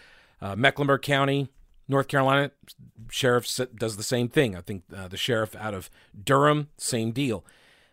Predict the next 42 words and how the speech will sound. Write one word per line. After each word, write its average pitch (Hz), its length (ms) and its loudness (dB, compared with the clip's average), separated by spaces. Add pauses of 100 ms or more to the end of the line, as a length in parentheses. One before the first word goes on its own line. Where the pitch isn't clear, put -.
Uh, 101 160 -10
maybe 120 280 0
even 127 200 0
Wake 160 240 4
County. 104 340 0
I'm 92 260 -10 (100)
drawing 113 260 -2
a - 20 -4
blank. 120 280 0
There 123 100 -2
are - 20 -2
so - 160 4
many 233 240 4
of 131 140 2
them 117 160 0
now 95 380 -6
in 123 120 -4
North 123 220 -2
Carolina. 117 480 -4
So - 140 2
many 196 160 2
sheriffs, 127 500 2 (480)
all 127 160 6
Democrats, 151 560 4
that 135 160 4
refuse 135 380 0
to - 80 -8
cooperate 117 720 0
with 104 260 -8
ice. 135 400 -4 (560)
Again, 170 480 2
I, 143 160 -6
I'm, 143 240 -2
and 135 160 2
I'm 135 220 2 (320)
gonna 127 160 0
rehash 151 560 2
that 147 180 4
whole 147 220 2
argument. 151 500 4
I 110 140 -2
have 104 340 -6